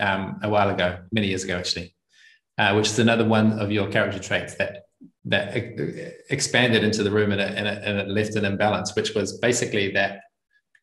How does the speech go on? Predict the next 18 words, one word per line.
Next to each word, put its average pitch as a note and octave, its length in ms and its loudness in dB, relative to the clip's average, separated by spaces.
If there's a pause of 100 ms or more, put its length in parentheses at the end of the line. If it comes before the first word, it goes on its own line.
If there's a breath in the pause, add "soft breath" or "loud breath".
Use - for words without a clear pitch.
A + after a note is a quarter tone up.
you're B2 220 6
the A#2 100 2
most C3+ 280 4
generous A#2+ 300 4
person G#2+ 340 -2
I've F#2+ 120 -6
ever F#2 180 -6
met. F#2+ 420 -4 (960)
And, F#2 500 -4 (280)
and G2+ 160 -2
like G#2 180 0
you A2+ 60 6
were G#2+ 60 4
just A2 180 0
describing G2+ 500 0
about, F#2+ 320 0
"Let's A2 160 0
design G2+ 680 -2